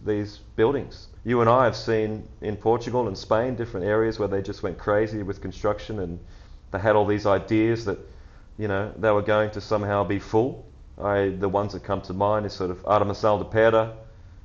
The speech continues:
um, heaps of them in Spain. Uh, but yeah, these places that have just been devastated by too much construction. And of course here they're obviously gonna have ideas about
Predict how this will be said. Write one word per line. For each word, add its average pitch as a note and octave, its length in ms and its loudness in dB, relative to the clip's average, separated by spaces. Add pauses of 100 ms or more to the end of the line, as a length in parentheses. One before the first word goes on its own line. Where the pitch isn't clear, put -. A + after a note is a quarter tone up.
(180)
um, F2 600 -2 (400)
heaps A#2 260 -4
of G2+ 60 2
them F2+ 120 -2
in F2 80 -6
Spain. F2 460 -2 (640)
Uh, F2+ 400 -2
but G#2+ 180 -2
yeah, B2 180 2
these A2+ 200 -2
places A2+ 400 0
that G2+ 120 0
have F#2+ 80 -4
just G2+ 140 -10
been G2 220 -4
devastated G2+ 760 -2
by F2+ 580 0 (280)
too D3 300 0
much A2 260 -2
construction. G2 600 -4 (220)
And F#2+ 300 2
of A2+ 80 -2
course A#2 260 2
here G2 140 0
they're F2+ 180 2
obviously F2 360 -2
gonna F2 200 -2
have D#2+ 240 -4 (500)
ideas G2 560 -2
about F2 400 -4